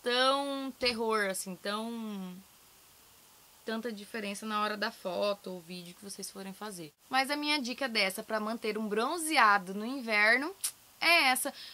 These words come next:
Você compra, invista em um pó bronzeador legal, tá? Eu dei a dica desses que eu uso. E beleza, você não precisa ficar torrando no sol, fazendo artificial, que nem pode mais, na verdade, né?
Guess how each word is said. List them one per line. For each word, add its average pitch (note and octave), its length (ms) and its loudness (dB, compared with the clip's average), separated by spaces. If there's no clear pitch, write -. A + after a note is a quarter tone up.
Você A3 180 -6
compra, A#3 380 -4
invista B3+ 680 -4
em A#3+ 220 -4
um A#3 440 -6
pó A3+ 100 2
bronzeador G3+ 520 -4
legal, G#3 600 6
tá? G#3+ 280 8
Eu G#3+ 120 -2
dei G3+ 180 -2
a G3 40 -4
dica G3 240 -8
desses G3 320 -6
que - 100 -6
eu A3 140 -4
uso. A#3 420 -4
E D#4 640 4
beleza, D4 360 2
você C4 100 0
não A#3+ 120 -4
precisa A#3+ 240 -10
ficar C4 200 -6
torrando A3 580 -4
no A3+ 140 -4
sol, G#3 500 4
fazendo G3 460 -4
artificial, F#3+ 640 -4
que G3 100 -8
nem F3+ 140 -6
pode E3+ 400 -8
mais, F3 200 -10
na D#3+ 120 -10
verdade, F3 500 -8
né? E3+ 160 -10